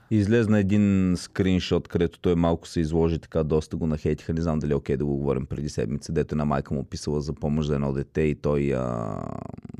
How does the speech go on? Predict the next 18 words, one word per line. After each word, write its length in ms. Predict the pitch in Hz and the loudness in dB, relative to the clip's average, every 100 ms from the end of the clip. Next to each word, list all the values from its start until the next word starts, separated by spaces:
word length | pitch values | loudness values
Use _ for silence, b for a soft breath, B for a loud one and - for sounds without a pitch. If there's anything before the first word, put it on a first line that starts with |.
| 50 - - - - - | -14 -14 -14 -16 -16 -10
от-, 100 | 71 78 - - | -8 -8 -10 -6
малко 720 | 90 82 73 - 78 73 71 78 | 0 2 0 0 0 0 -2 -2
грубо 300 | 85 82 80 | 0 0 0
отговорил 420 | 78 82 82 80 | 2 2 4 2
от 100 | 78 | -2
типа 240 | - 82 | -4 -2
на: 340 | 82 76 67 52 b b b b b b _ - | 0 0 -2 -6 b b b b b b _ -4
"Е, 280 | 143 190 175 | -2 0 -2
като 380 | - - 104 95 | -6 -2 0 0
станем 540 | - 107 95 85 76 | 0 2 2 2 0
ние, 580 | 76 87 82 73 64 50 - | 0 0 0 0 -4 -8 -10
ам, 540 | - 76 71 65 60 50 50 - - | -2 0 0 -2 -6 -8 -12 -18 -12
а, 460 | - 60 52 50 50 | -6 -6 -6 -8 -10
тя 180 | - 101 | -2 2
даже 200 | 104 104 | 2 2
не 60 | 107 | 0
искала 300 | - 110 78 | 2 0 2
пари, 420 | 85 78 85 | 2 2 0